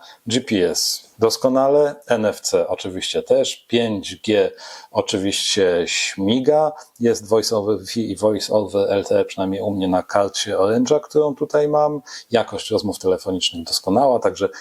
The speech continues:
do działania nie zgłaszam najmniejszych nawet zastrzeżeń. Szybciutko oprogramowanie, nakładka Oxygen O S piętnaście, Android piętnaście.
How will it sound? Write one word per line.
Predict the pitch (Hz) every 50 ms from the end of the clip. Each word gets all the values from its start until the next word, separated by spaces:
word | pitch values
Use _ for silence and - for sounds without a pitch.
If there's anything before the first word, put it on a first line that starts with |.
| - - - _ -
do | 95 90 127 131 131 120
działania | 98 101 98 95 104 107 110 110 107 101 101 98 101
nie | 104 104 110 120 123 110
zgłaszam | 90 - - 104 98 - - - 87 85 - -
najmniejszych | - 113 131 135 127 104 95 92 95 101 - - - - -
nawet | 90 87 80 90 87 -
zastrzeżeń. | 95 85 - - - - 78 - 80 - - - - - - - - -
Szybciutko | - - 143 - 196 185 - - 139
oprogramowanie, | 123 120 - 127 104 120 120 107 107 101 101 107 107 107 120 143 160 151
nakładka | 131 113 113 - - 175 139 - - - - - 120 113 113
Oxygen | - 120 - - - 117 113 - 120 110 110 110 110 -
O | 110 110 110 110
S | 110 113 101 - - - - - - - 101 95 - -
piętnaście, | - 98 - - 107 104 110 113 - - - 165 165 -
Android | 117 113 110 101 113 117 117 113 104 95 - -
piętnaście. | - 104 - - - 113 117 120 120 - - - - 151 156 156